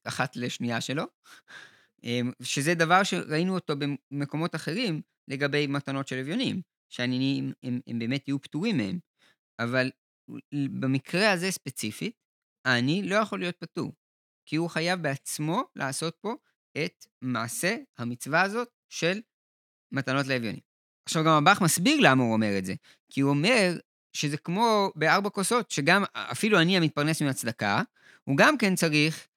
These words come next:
אה, שיהיה לו ארבע כוסות, צריך לתת לו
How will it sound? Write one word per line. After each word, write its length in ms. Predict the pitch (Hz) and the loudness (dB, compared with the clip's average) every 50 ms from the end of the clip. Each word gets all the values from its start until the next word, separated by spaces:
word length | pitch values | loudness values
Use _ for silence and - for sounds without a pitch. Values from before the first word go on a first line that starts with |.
| _ _ _ _ _ _ _ _ _ - | _ _ _ _ _ _ _ _ _ -4
אה, 200 | 117 117 120 123 | -2 0 0 0
שיהיה 260 | 120 - 139 139 143 | 0 0 2 2 4
לו 80 | 147 156 | 4 4
ארבע 200 | 147 151 156 165 | 4 4 2 -2
כוסות, 260 | - 196 - 196 185 | -6 -6 -6 -6 -4
צריך 180 | - 151 147 147 | -4 -4 -2 -2
לתת 300 | 151 - 202 220 - 165 | 0 0 0 0 2 0
לו 160 | 151 143 | 0 0